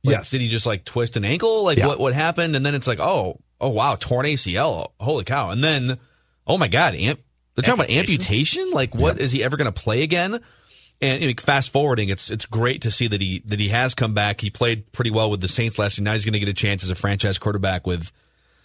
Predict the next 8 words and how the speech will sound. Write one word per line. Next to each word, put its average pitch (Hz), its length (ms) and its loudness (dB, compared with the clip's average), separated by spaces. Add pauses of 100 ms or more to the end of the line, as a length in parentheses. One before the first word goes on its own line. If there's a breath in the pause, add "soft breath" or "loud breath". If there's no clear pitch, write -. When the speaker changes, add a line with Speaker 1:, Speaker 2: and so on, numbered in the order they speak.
(240)
Speaker 1:
with 107 180 -2
Carolina. 123 520 2
But 107 180 2
I 113 80 2
think 127 280 -2
the 113 80 2
biggest 120 460 0
question 107 720 0